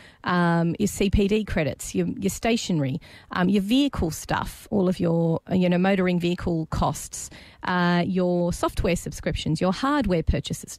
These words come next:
everything that it costs you to run your business, add it all up, divide it by forty for the for the, f-, sorry, divided by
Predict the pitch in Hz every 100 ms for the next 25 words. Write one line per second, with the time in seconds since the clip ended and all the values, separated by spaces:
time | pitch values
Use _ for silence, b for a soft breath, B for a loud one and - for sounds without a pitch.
0 | - 320 359 349 294 - - 226 - -
1 | 190 165 - 202 220 269 277 254 190 175
2 | - - - - - B B B B 285
3 | 370 294 208 175 - - - - _ _
4 | _ 220 208 262 339 254 214 - 170 156
5 | - _ _ _ _ _ - 220 185 -
6 | _ - 208 175 165 - - - - 160
7 | 165 214 262 269 208 175